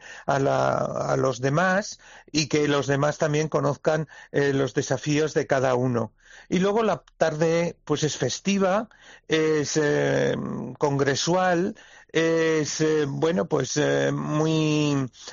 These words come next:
de resumen, de conclusiones, pero yo creo que es muy importante participar, eh, por esto, porque se nos llama, se nos llama a encontrarnos, encontrarnos allí en el auditorio de, que no, me parece que no he dicho,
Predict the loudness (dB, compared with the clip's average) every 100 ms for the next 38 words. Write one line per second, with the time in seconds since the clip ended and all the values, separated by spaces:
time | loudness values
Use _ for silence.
0 | -8 -6 0 0 2 0 0 0 0 2
1 | 0 0 0 -2 0 -2 0 0 2 0
2 | -2 -6 -16 -20 -20 -4 0 2 2 0
3 | 0 0 2 0 2 0 2 2 0 -2
4 | -2 -2 0 2 0 -2 -2 -2 0 -2
5 | 0 0 -2 -2 -4 -4 -4 0 0 0
6 | -4 -14 -20 -8 -2 0 0 -2 -2 0
7 | 0 0 -2 0 -2 0 2 2 2 0
8 | 2 0 -2 -12 -10 -6 -4 -2 0 0
9 | 2 0 2 2 2 2 0 0 -2 0
10 | 0 0 0 -4 -4 -14 -20 -12 -4 -2
11 | 0 0 0 0 0 -2 0 0 0 0
12 | 0 -2 -2 -2 0 0 2 2 0 0
13 | 0 0 0 0 0 0 0 0 -2 -6
14 | -4 -4 -4 -2 0 2 0 0 0 -2
15 | -2 -4